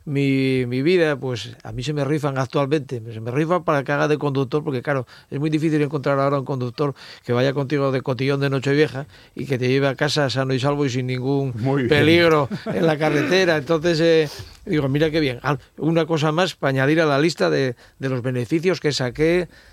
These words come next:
Speaker 1: desde que, desde que pude comprobar que,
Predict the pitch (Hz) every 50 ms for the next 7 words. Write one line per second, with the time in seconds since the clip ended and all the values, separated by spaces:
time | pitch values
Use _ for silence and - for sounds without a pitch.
0 | - - 131 135 151 143 131 123 135 131 - - 147 139 139 135 135 135 135 127
1 | 131 123 120 117 110 104 - - - - - - - - - - - - 147 147
2 | 139 127 143 131 - 147 135 139 139 135 - _ _ _ _ _ 175 185 175 180
3 | 170 151 - 170 160 156 139 147 147 147 147 160 170 160 143 - 151 151 147 143
4 | 139